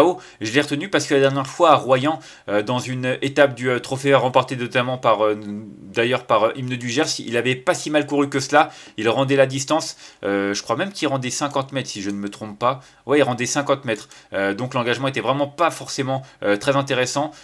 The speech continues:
Là, il est seulement plaqué des antérieurs, mais on fait appel à Gabriel Léger Mini.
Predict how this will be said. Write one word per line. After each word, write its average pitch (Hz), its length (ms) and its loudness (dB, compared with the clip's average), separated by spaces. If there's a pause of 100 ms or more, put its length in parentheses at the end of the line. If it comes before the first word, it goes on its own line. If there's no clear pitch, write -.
(100)
Là, 120 140 2
il 135 100 0
est 135 40 0
seulement 143 300 -2
plaqué 147 300 2
des 143 100 2
antérieurs, 143 380 2
mais 151 80 -2
on 143 40 -2
fait 135 120 2
appel 139 240 6
à 135 40 6
Gabriel 131 460 2
Léger 131 320 4
Mini. 127 320 -6